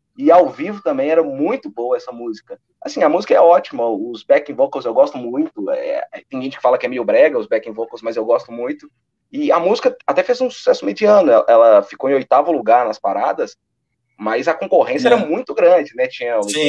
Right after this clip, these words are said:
Speaker 1: Rock It Out, tinha Day Trip.
Speaker 2: Sim,
Speaker 1: Então,
Speaker 2: sim.
Speaker 1: ela se posicionou bem. É uma música
Speaker 2: É.
Speaker 1: legal. Eu, eu tenho uma birra do contexto, mas é uma música legal.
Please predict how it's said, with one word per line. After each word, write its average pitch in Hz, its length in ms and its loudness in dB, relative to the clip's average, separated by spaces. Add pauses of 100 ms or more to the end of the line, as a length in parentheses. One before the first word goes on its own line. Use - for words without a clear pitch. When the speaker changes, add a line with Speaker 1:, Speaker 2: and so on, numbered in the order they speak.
(100)
Speaker 1:
Rock 147 120 -8
It - 80 -4
Out, 139 300 2
tinha 98 120 -20
Day 113 160 -10
Trip. 170 220 -4
Speaker 2:
Sim, 117 220 -2
Speaker 1:
Então, 131 120 0
Speaker 2:
sim. 113 260 -6 (160)
Speaker 1:
ela 131 160 2
se 202 140 -16
posicionou 190 500 -6
bem. 202 360 -6 (260)
É 143 80 2
uma 180 140 4
música 147 260 0
Speaker 2:
É. 175 40 6
Speaker 1:
legal. 170 300 6 (160)
Eu, 190 180 -4
eu 202 100 -6
tenho 202 160 -6
uma 185 80 4
birra 160 220 0
do 160 100 -4
contexto, 170 600 -4
mas 185 160 -2
é 220 40 -6
uma 220 100 -10
música 214 220 -10
legal. 165 240 -8